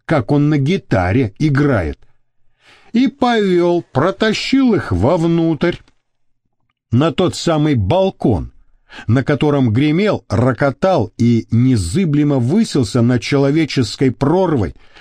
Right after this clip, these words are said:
распертый дровокольной силой Ельцин, а потом вышел к ним со сведенным в крестьянский кулак багровеющим свежим лицом.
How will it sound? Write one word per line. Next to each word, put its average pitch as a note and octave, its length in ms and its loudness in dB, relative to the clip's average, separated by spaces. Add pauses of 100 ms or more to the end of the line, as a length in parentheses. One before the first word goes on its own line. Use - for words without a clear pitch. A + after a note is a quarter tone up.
(140)
распертый C3+ 1080 0 (880)
дровокольной D#3 1040 0
силой E3+ 720 -2
Ельцин, A2 840 -2 (600)
а F#2+ 140 -2
потом D3+ 420 0
вышел F#3 480 0
к - 160 -4
ним C#3+ 240 0
со A2+ 220 -2
сведенным D3+ 760 0
в - 60 -8
крестьянский D3 760 0
кулак E3 480 0
багровеющим C3+ 960 0
свежим C3 600 0
лицом. C3+ 580 -2